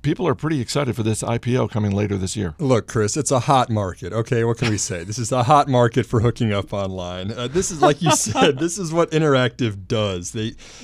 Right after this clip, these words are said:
Speaker 2: have been around for about twenty years, and they've created now seven, seven different publicly traded companies with a combined market cap between those of forty-four billion dollars. So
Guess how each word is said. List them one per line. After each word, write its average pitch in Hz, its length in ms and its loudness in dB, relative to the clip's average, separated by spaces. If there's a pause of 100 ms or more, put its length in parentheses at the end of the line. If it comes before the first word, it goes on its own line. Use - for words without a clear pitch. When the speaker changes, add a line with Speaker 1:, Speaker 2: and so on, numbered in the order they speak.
(140)
Speaker 2:
have 139 160 2
been 196 140 6
around 170 280 6
for 156 80 0
about 131 200 4
twenty 151 320 4
years, 120 400 0
and 117 80 2
they've 110 140 -2
created 139 400 -2
now 120 180 -2
seven, 170 680 -4
seven 190 640 -2
different 123 440 -2
publicly 131 600 0
traded 120 440 -2
companies 107 460 -4
with 104 80 -6
a - 20 -12
combined 139 380 -2
market 131 280 -2
cap 104 280 -6
between 104 240 -6
those 95 180 -4
of 98 80 -8
forty-four 151 520 -4
billion 104 400 0
dollars. 92 440 -6
So 92 260 -8